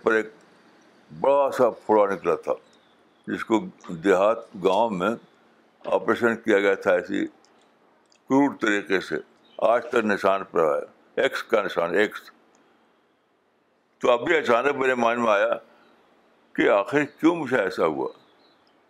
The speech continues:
میرے سسٹم میں کیا بات تھی جو پھوڑا بن گئی۔ ایسی اچانک ایک فلیش ہوا۔ تو میرا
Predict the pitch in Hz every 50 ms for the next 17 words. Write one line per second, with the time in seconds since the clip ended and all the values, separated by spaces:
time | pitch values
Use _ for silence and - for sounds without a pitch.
0 | _ _ _ _ _ _ _ _ - 95 113 123 123 - - 107 98 - - 131
1 | 131 131 127 123 - - 110 107 117 113 107 101 98 95 - - - 117 117 107
2 | 90 - _ _ _ _ _ _ _ _ _ _ _ - 95 90 101 104 101 101
3 | 95 92 - - _ _ _ _ _ _ _ _ _ _ _ _ _ _ _ _
4 | _ _ _ _ _ _ _ _ _ _ _ - - 107 107 107 104 98 92 87
5 | 87 78 78 76 - - - _ _ _ _ _ _ _ _ - - - _ -
6 | - - - - 143 131 - 170 180 170 156 - - _ _ _ _ _ _ _
7 | _ _ - - 110 - 131 127 139 151 151 151 - 82 98 113 107 - - -
8 | 113 120 127 123 - - 113 101 92 - - - _ _ _ - _ _ _ _
9 | _ _ _ _ _ _ _ _ _ _ _ _ - 127 127 117 120 123 131 147
10 | 156